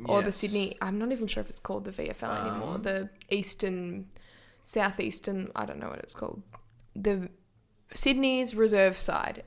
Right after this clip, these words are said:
Speaker 1: either way. <laughs>
Speaker 2: Hold on, I'll find it in a second. Yeah,
Speaker 1: He's
Speaker 2: it's,
Speaker 1: doing a
Speaker 2: it's,
Speaker 1: live
Speaker 2: it's
Speaker 1: Google.
Speaker 2: playing for the Sydney Re-, Reserves.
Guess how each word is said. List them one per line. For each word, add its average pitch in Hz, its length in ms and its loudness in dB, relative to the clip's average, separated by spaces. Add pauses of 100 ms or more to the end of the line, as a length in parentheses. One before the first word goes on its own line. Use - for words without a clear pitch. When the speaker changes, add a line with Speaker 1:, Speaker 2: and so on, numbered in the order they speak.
(100)
Speaker 1:
either 190 220 2
way. 233 240 2 (280)
<laughs> - 360 -20
Speaker 2:
Hold 131 180 0
on, 120 60 2
I'll 123 100 0
find 127 240 -4
it - 20 -6
in 110 60 -6
a 110 40 -6
second. 113 380 -10
Yeah, 143 140 2
Speaker 1:
He's 226 140 8
Speaker 2:
it's, - 40 2
Speaker 1:
doing 214 200 8
a 202 40 6
Speaker 2:
it's, 190 40 4
Speaker 1:
live 190 200 4
Speaker 2:
it's - 80 2
Speaker 1:
Google. 185 140 2
Speaker 2:
playing 139 220 2
for 147 120 -4
the 127 140 -2
Sydney 120 260 -2
Re-, 110 160 -4 (220)
Reserves. 110 640 -8